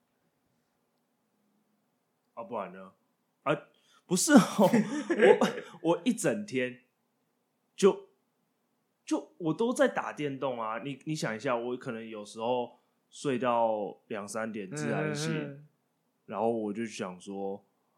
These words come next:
Speaker 1: 啊，晚餐时间跟中午时间，
Speaker 2: 嗯。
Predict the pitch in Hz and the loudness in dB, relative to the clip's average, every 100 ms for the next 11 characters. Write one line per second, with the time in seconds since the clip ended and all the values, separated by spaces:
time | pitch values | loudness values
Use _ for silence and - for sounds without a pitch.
0 | _ - 92 87 87 87 101 101 - 90 | _ -16 -14 -14 -16 -12 -10 -10 -12 -14
1 | 101 98 95 101 95 101 92 85 90 80 | -12 -12 -10 -12 -10 -12 -14 -16 -20 -18
2 | 92 90 90 _ _ _ _ - 139 131 | -16 -16 -20 _ _ _ _ -20 -18 -18